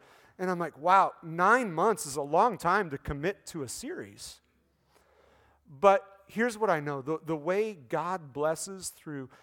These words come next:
the pursuit of His Word in speaking to us, learning these characters intimately and, and seeing how,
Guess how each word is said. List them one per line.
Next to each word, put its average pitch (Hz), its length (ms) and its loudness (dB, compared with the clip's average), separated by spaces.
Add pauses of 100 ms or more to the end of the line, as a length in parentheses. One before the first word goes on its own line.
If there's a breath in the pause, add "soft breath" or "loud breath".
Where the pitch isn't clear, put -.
(140 soft breath)
the 151 80 -6
pursuit 175 580 -8
of 170 100 -4
His 135 160 -10
Word 117 520 -12 (840)
in 151 160 -8
speaking 165 640 -6
to 135 240 -8
us, 123 320 -10 (240 loud breath)
learning 220 500 4
these 185 260 -4
characters 185 800 2
intimately 175 840 -2
and, 156 120 0 (240 loud breath)
and 190 160 0
seeing 214 640 2
how, 190 480 6